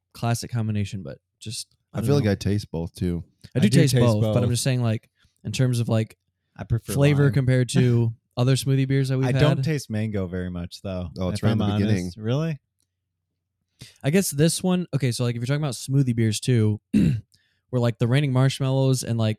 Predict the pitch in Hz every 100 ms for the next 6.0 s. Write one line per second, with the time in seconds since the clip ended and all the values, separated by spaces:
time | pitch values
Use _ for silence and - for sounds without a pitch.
0 | _ 98 - - 123 123 123 120 120 120
1 | 113 123 113 123 120 - _ _ 131 135
2 | 139 123 127 127 120 - - 117 104 101
3 | 110 139 - - - _ _ 120 139 156
4 | 165 175 - - _ 113 113 113 143 -
5 | 127 123 107 120 113 107 - 110 104